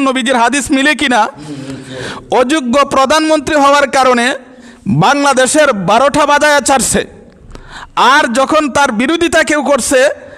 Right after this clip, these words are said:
তাদের উপরে জুলুম অত্যাচার করেছে। অযোগ্যকে দায়িত্ব দিলে দুইটি কুফল ভোগ করতে হয়। এক নাম্বার, যে কাজের দায়িত্ব দেওয়া হলো ওই কাজের বারোটা বাজিয়ে ছাড়ে। দুই নাম্বার হলো,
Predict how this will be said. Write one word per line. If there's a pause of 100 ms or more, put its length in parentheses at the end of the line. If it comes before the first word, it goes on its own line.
(300)
তাদের
উপরে (180)
জুলুম (120)
অত্যাচার
করেছে। (640)
অযোগ্যকে
দায়িত্ব
দিলে (580)
দুইটি (180)
কুফল
ভোগ
করতে
হয়। (600)
এক (180)
নাম্বার, (140)
যে
কাজের
দায়িত্ব
দেওয়া
হলো (520)
ওই
কাজের (120)
বারোটা
বাজিয়ে
ছাড়ে। (560)
দুই
নাম্বার
হলো,